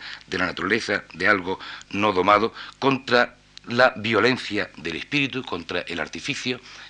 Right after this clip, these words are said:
que en un momento se revela para volver a crear una realidad nueva. En la ruina las partes desaparecidas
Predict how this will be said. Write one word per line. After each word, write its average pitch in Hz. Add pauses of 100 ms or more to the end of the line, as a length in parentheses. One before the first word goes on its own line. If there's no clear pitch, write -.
que 135
en 107
un 110
momento 92 (220)
se 117
revela 87 (280)
para 98
volver 80 (480)
a 104
crear 92
una 104
realidad 76
nueva. 65 (720)
En 117
la 110
ruina 131
las 104
partes - (100)
desaparecidas 95